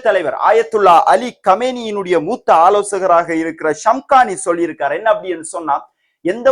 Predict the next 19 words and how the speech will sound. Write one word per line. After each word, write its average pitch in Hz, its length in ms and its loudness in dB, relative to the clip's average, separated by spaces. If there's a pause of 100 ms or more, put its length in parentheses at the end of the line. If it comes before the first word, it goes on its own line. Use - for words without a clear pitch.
ஒரு 233 140 -6 (140)
தாக்குதலுக்கும் 185 880 -2 (400)
ஈரான் 220 280 0 (160)
தயாராக 208 440 2 (120)
இருக்கு. 131 240 -10 (160)
அது 226 200 -4
மட்டும் 233 320 -6
இல்லாம 156 280 -2 (420)
எதிரிகள் 226 480 -2 (220)
எங்கெங்கே 233 500 -2 (220)
மத்திய 233 300 -2 (100)
கிழக்குல 185 420 -2
நிலைநிறுத்தப்பட்டிருக்காங்க, 170 1300 -4 (360)
அவர்களுடைய 208 600 -4
அடுத்த 254 400 -2
கட்ட 208 340 -6
திட்டங்கள் 190 480 -4 (120)
என்ன 214 260 -4 (160)
அப்படிங்கிற 151 420 -6